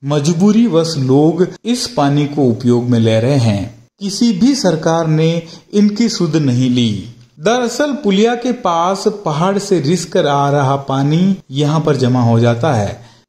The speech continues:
महिलाओं ने इसके पास में एक छोटा गड्ढा खोद रखा है। इसमें एकत्र होने वाले पानी को वो बर्तन में भरकर ले जाती है। यह पानी पीने के लिए उपयोग में लिया जाता है।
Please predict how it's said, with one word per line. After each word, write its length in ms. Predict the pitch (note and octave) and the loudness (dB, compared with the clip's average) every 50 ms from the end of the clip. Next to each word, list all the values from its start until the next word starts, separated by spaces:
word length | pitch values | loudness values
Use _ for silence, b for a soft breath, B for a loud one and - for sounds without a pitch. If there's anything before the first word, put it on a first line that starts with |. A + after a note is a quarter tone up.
| _ - | _ -10
महिलाओं 580 | C#3 D#3 F3 F#3+ G3+ G#3+ A3+ A#3 A#3+ B3 B3+ B3+ | -6 -2 0 2 2 2 2 2 2 2 2 2
ने 200 | A#3 B3+ B3+ C4 | 2 2 2 0
इसके 360 | A#3+ G3+ G3+ F#3 - - G3+ G3 | 0 -2 -2 -2 0 0 0 0
पास 400 | G3+ G3 F3+ F3 F3 F3 F3 - | 0 -2 -2 -2 -2 -4 -2 -2
में 140 | G#3 G#3 G3 | -2 0 0
एक 180 | F3+ D#3+ - - | -2 -4 -6 -8
छोटा 340 | - D#3 D3+ C#3 D3 E3+ D#3+ | -4 -4 -2 -2 -2 -2 -2
गड्ढा 380 | C#3+ C3+ B2+ B2+ B2 C3 C#3+ D#3 | 0 -2 -2 -2 -2 0 -2 -2
खोद 280 | D3+ - C#3+ C#3+ C#3+ D3 | 0 -2 -2 0 0 0
रखा 300 | D#3+ D3+ - E3 E3 E3 | 0 -2 -2 -2 -2 0
है। 160 | E3 F3 F#3 F#3 F#3 B B B B B _ _ - | 0 0 0 -2 -4 B B B B B _ _ -10
इसमें 320 | A#3 C4 B3+ - D#4 D4+ C#4 | -10 -8 -4 0 0 2 2
एकत्र 520 | B3+ G3+ G3+ - - A#3 A3+ A3+ - A#3 | 2 0 -2 -2 0 0 0 0 0 0
होने 320 | G#3+ F#3 E3+ E3 F3 F3 | 0 0 0 0 0 2
वाले 280 | E3 D#3 D3+ D3+ D#3 D#3 | 2 2 2 2 2 0
पानी 380 | D#3 D#3 C#3+ C#3 C#3 D3 D#3 D#3+ | 0 0 0 0 2 2 0 0
को 220 | D#3 D#3+ D#3+ D3+ | 2 2 2 2
वो 180 | D3 D3+ D3+ C#3+ | 4 2 2 2
बर्तन 360 | C3 B2+ A#2+ B2+ - - D3+ | 2 0 0 0 -2 -2 0
में 180 | D3 C#3+ C#3+ C3 | 0 2 2 2
भरकर 360 | A#2 A2+ A2+ A2+ - B2 A2+ | 2 0 0 0 0 0 0
ले 160 | A2+ A2 A2 | 2 0 2
जाती 360 | G#2+ A#2 A2+ A2+ A2+ E3 D#3+ | 2 2 0 0 0 -2 -2
है। 260 | C3+ A#2 G2+ F2+ F2 - - - _ _ _ - | 0 0 -2 -4 -6 -10 -16 -20 _ _ _ -8
यह 260 | C3 C#3 D#3+ F3+ F3+ | -4 0 2 2 2
पानी 500 | E3+ - E3+ D#3 D#3+ D#3+ E3+ F3+ F3+ F3 F3+ B B B B B - | 0 0 0 0 2 2 2 2 2 0 -2 B B B B B -6
पीने 300 | G3 G#3 G#3+ G#3+ A3+ A3+ | -2 0 2 2 2 2
के 160 | A3+ A3+ F#3+ | 0 0 -2
लिए 220 | E3 D3 D3 D3+ D3 | 0 0 0 2 2
उपयोग 440 | C#3 B2 - - B2+ B2 A#2+ A#2 | 2 0 -2 0 0 0 2 2
में 120 | B2 B2 A2+ | 2 2 2
लिया 220 | A2 A2 A2+ A2 A2 | 2 2 2 2 2
जाता 300 | A2 A2 G#2+ - D3+ C3+ | 2 0 0 0 -2 -2
है। 240 | A2+ G#2+ G2 F2+ | -2 -2 -4 -4